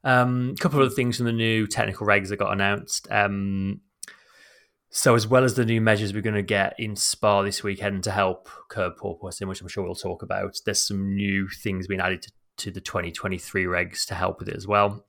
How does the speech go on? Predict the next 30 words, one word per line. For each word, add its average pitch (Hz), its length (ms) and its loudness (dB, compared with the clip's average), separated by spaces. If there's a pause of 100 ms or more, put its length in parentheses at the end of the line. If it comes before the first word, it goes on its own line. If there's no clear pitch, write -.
(100)
So - 160 -6
they 98 60 4
wanna 95 160 0
have 95 140 -2
some 98 220 -4
new 98 220 0
sensors 98 460 -4
in 90 80 -8
the 90 40 -8
floors 98 560 -6
so - 80 -8
they 98 120 -8
can 104 120 -12
measure 101 220 -4
things 95 260 -6
better, 92 380 -2 (720)
uh, 101 220 0
stricter - 500 0
floor 110 260 0
deflection 101 520 -2
tests - 340 -2
around 95 300 0
the 95 240 -2
central - 480 -6
floor 87 600 -6 (100)
flexibility, 95 720 -4 (840)
um, 101 180 0
a 113 120 0
redefinition 107 1000 0
of 95 440 0